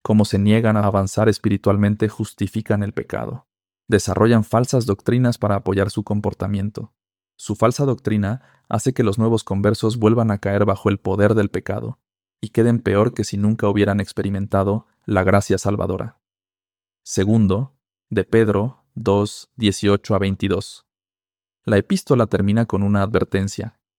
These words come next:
Debemos evitar ser conducidos de nuevo al pecado por la falsa doctrina, y en cambio,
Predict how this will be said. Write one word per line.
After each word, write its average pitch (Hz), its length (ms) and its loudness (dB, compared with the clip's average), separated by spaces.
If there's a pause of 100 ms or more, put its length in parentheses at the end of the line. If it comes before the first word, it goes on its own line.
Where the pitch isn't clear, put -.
(240)
Debemos 110 440 0
evitar 113 380 0
ser 117 160 -2
conducidos 107 520 0
de 101 100 -2
nuevo 101 220 0
al 104 120 0
pecado 98 400 -2
por 101 160 -2
la 95 80 -4
falsa 104 360 0
doctrina, 98 600 -4 (420)
y 110 140 -2
en 101 80 -2
cambio, 110 560 0